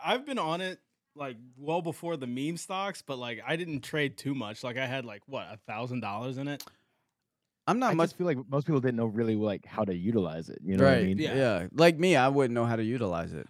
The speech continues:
Speaker 1: I find it very easy to use. I like, I like those little, like, categories they have, like, uh, you know, popular
Speaker 3: Good interface.
Speaker 1: stocks. Yeah, the interface, the interface is really nice.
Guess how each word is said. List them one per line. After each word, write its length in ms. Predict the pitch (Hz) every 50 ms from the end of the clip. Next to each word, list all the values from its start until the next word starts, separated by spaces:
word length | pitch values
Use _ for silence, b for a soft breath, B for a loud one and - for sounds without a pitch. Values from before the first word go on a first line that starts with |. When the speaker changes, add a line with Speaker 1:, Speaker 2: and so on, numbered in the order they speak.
| _
Speaker 1:
I 40 | - 466
find 220 | 480 508 508 480
it 80 | 427 262
very 220 | 190 185 180 165
easy 200 | 156 151 139 139
to 60 | 123 123
use. 200 | 120 120 120 143
I 120 | 170 175
like, 260 | 196 202 190 - 196 - -
I 100 | 160 170
like 180 | 190 208 190 151
those 180 | 185 170 147 139
little, 300 | 147 156 156 156 156 147
like, 160 | 131 123 120
categories 520 | - - 143 131 135 127 135 135 135 127 123
they 80 | 135
have, 420 | 120 127 131 131 127 127 127 117 117
like, 320 | 117 104 113 120 110 -
uh, 380 | 123 117 113 110 107 104 107 107 - _ _ _ _ _ -
you 80 | 143
know, 180 | 135 131 120 120
popular 520 | - - - 139 135 - - 151 147 147
Speaker 3:
Good 100 | 113 131
interface. 80 | 147 127
Speaker 1:
stocks. 640 | - 147 127 123 120 131 131 - - - - - _ _ _
Yeah, 220 | 160 175 180 151
the 140 | 143 156 208
interface, 440 | 220 214 170 - 165 143 135 123 -
the 160 | 151 160 185
interface 380 | 196 185 151 151 139 131 113
is 100 | 117 117
really 220 | 110 120 110 95 95
nice. 340 | 87 - _ _ - -